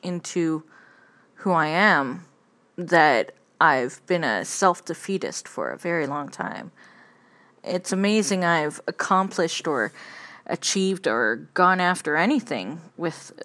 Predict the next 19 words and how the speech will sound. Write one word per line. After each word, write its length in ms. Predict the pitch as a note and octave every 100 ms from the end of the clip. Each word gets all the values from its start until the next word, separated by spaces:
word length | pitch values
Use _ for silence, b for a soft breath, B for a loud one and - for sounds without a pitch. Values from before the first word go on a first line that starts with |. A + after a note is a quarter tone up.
| A2 -
that 220 | D#3 -
kind 220 | - D#3+
of 80 | D#3
mindset 760 | D#3+ E3+ F3 - D3+ C3+ -
and 260 | C3+ F#3+ E3+ _ _ _
the 120 | D#3+
low 200 | D3+ D#3
self-esteem 680 | D#3 D#3+ C#3+ D#3+ - G3 F#3
I 80 | D3+
have, 360 | D3+ D3 C#3+ -
but 260 | D#3 - B B B B B
I, 200 | A3 A3
every 320 | F3+ B3+ B3+
now 200 | A#3+ A#3
and 120 | G#3
then 180 | G3 G3+
I 120 | F3+
break 400 | D#3+ - F3+ F3+
past 600 | - F#3+ F3 F#3 - -